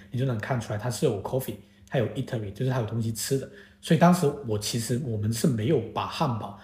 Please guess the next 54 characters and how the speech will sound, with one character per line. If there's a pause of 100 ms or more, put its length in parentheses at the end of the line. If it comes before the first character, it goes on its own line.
(240)
当
成
我
们
以
后
永
远
要
做
的
唯
一
的
一
个
东
西， (680)
只
是
说
汉
堡
是
现
在
我
觉
得
在
这
个
节
点 (360)
刚
开
业
的
时
候
拿
出
来， (220)
它
最
能
打
响
这
个
名
堂，
而
且